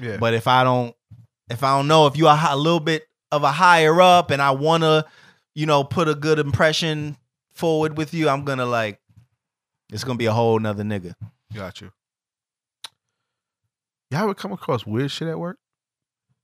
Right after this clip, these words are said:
Speaker 2: What
Speaker 1: Like,
Speaker 2: you mean
Speaker 1: just
Speaker 2: weird shit?
Speaker 1: like, have you seen somebody just do some, like, weird shit at work?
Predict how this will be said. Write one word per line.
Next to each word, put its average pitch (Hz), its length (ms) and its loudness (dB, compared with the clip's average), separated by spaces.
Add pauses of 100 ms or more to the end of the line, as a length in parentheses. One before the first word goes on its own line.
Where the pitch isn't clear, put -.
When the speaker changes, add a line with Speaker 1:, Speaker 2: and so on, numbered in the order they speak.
(480)
Speaker 2:
What - 100 -18 (220)
Speaker 1:
Like, 117 40 0
Speaker 2:
you 110 60 -2
mean 127 40 -4
Speaker 1:
just 165 220 2
Speaker 2:
weird 104 260 -2
shit? 92 260 -10
Speaker 1:
like, 143 200 4
have 165 200 2
you 233 100 2
seen 190 360 -2
somebody 165 340 0
just 127 240 -6
do 135 200 0
some, 131 240 -4
like, 107 260 -2
weird 117 720 0
shit - 300 -4
at 117 180 -4
work? 123 260 -2